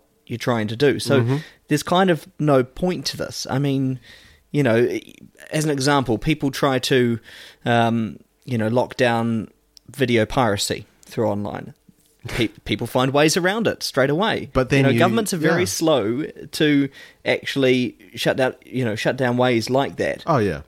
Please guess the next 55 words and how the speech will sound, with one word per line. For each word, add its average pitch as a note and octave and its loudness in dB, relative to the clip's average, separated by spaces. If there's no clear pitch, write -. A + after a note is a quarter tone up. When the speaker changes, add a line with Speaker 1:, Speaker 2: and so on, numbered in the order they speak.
Speaker 1:
Uh, A2+ -2
you A#2+ -2
know, A2 2
it's B2 -2
kind G3 0
of C#3 -2
Speaker 2:
But, D3+ 2
Speaker 1:
useless D#3 0
Speaker 2:
but D#3 0
it D#3+ 2
Speaker 1:
to - 0
Speaker 2:
never D3 4
Speaker 1:
do C#3+ 4
Speaker 2:
works. C3+ 4
Speaker 1:
this D#3 0
anyway. - -8
Speaker 2:
And D#3 4
this F3 2
is D#3+ 0
nothing C3+ 2
new C3+ 4
because, G#2 0
I G2 -4
mean, G#2 -2
the, G#2 -6
the F#2+ -10
war G#2 -4
on G#2 -4
drugs A2 0
has F#2 -4
been F#2+ -4
going F#2+ -4
on F#2 -6
since F#2 -12
the G2+ -10
nineteen F#2+ -8
twenties, F#2+ -8
and F#2 -6
you A2+ -2
Speaker 1:
Mm. - -6
Speaker 2:
can F2+ -10
still G#2 -4
find F#2 -8
pot F#2+ -2
on, F2+ -8
on F2+ -8
almost F2+ -8
every F2 -8
street F#2+ -8
corner F#2+ -10
in G#2 -6
Europe, A2+ -2
um, F#2 -10
quite F#2 -6
easily. A2+ -2